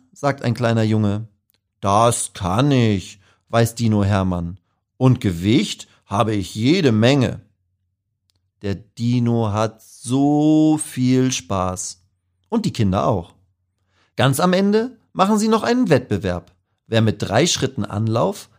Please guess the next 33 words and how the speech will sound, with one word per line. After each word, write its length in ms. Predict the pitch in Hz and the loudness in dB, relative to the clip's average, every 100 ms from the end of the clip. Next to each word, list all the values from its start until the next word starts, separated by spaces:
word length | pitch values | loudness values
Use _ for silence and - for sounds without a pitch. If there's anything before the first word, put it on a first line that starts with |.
| - | -6
am 220 | 196 139 | -2 2
weitesten 580 | 113 113 139 139 - 208 | 2 2 -2 -6 -4 -4
schlittern 480 | - 151 117 98 | 0 2 2 0
kann. 360 | 92 92 95 110 _ _ _ _ _ _ _ - | -4 -6 -8 -12 _ _ _ _ _ _ _ -10
Die 140 | 98 | -6
Kinder 360 | - 143 127 104 | 0 2 2 0
kommen 380 | 113 101 98 | 0 0 -2
zehn 680 | 90 - 117 120 147 151 131 | -4 -6 0 2 4 4 4
bis 180 | 110 - | 0 -4
fünfzehn 580 | - 160 170 - 147 139 | 0 0 0 -2 -2 0
Meter 360 | 156 156 101 | 0 0 0
weit. 360 | 90 90 90 - _ _ _ _ _ _ | 0 -4 -6 -14 _ _ _ _ _ _
Und 160 | 113 | -4
als 160 | 104 104 | -4 -2
letztes 680 | 90 85 - - 147 - - _ _ | -4 -4 -6 -8 -10 -10 -18 _ _
ist 240 | 170 - | -8 -2
Dino 240 | 113 117 | 0 2
Hermann 400 | 139 107 95 87 | 2 2 2 0
dran. 360 | 85 95 104 120 _ _ _ _ _ _ _ _ | -4 -8 -10 -12 _ _ _ _ _ _ _ _
Die 80 | 117 | -6
Kinder 500 | 247 196 104 190 - _ | 0 2 2 0 -8 _
haben 240 | - 143 127 | 0 2 2
gar 140 | 127 | 2
nicht 200 | 120 104 | 2 0
gemerkt, 640 | 107 95 180 110 92 - - - _ | -2 2 2 0 -4 -12 -20 -20 _
dass 160 | 131 127 | -2 0
er 80 | 135 | 0
sich 240 | 123 113 | 0 -4
die 140 | 113 95 | -4 -4
Schlitten 440 | - 127 127 135 | 0 0 0 -4
von 220 | 127 104 | -2 0
den 100 | 98 | 0
Füßen 560 | 90 - 117 - 131 | -2 -2 -2 0 -2